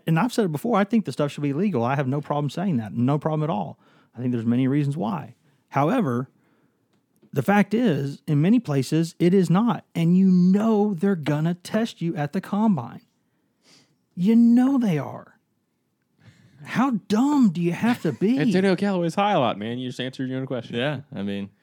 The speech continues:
Speaker 1: You know, he's like Towley on South Park or something, it seems like, you know? <laughs> It's like they're in practice. They're, he, he's like,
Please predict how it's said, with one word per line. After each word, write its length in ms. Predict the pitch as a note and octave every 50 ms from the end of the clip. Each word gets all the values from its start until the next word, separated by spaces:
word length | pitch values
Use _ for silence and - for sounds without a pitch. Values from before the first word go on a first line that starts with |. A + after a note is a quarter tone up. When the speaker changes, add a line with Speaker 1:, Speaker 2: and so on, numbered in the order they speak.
| _ -
Speaker 1:
You 160 | - E3 A3
know, 60 | A3+
he's 160 | A#3 A3+ G3+
like 160 | A3 A3 A3+ -
Towley 500 | - - G3 G3+ A#3 A#3+ A3+ F#3 C#3 C3+
on 100 | C3 B2
South 360 | - - G#3+ A#3+ B3 A#3 _
Park 300 | - - C3 B2 A2 -
or 60 | A#2+
something, 380 | A2+ - C3 A#2+ A2+ - B2 A#2+
it 80 | A#2+ A2
seems 340 | - - C3 B2 A#2+ A2 A#2+
like, 280 | A#2 A2+ A#2 A#2 -
you 60 | C3
know? 360 | B2+ C3+ D3+ F3 F#3+ G#3 G#3+ -
<laughs> 60 | _ - _ _ _ _ _ _ _ -
It's 240 | C#3 D3+ C3+ -
like 220 | D#3 D3+ D3 B2+ -
they're 160 | B2+ C#3+ D3
in 80 | C#3+ B2
practice. 420 | - D3+ E3 F3 F3 - D3 -
They're, 140 | - D3 C3+ -
he, 240 | - - D#3 C3+ -
he's 220 | - C#3 C3 B2 C#3
like, 240 | B2+ A#2+ B2 B2+